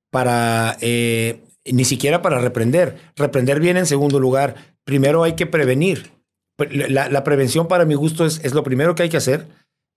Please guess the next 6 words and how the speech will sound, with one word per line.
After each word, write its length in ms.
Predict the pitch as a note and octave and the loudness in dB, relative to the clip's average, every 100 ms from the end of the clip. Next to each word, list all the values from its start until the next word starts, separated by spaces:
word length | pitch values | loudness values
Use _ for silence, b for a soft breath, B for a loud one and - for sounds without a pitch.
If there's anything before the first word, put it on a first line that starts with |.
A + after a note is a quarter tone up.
| - | -4
eh, 600 | C3 B2 A#2+ A#2 A2+ A2 - _ _ _ _ - _ _ _ _ _ | 0 2 0 0 -4 -10 -18 _ _ _ _ -20 _ _ _ _ _
y 120 | C#3+ | -2
después 300 | B2+ A#2 B2 | 0 0 0
ya 140 | B2+ B2+ | 0 0
puedes 240 | D#3 D#3 | 0 0
accionar. 500 | C3+ - B2+ C#3 A#2 | -2 -2 0 0 -2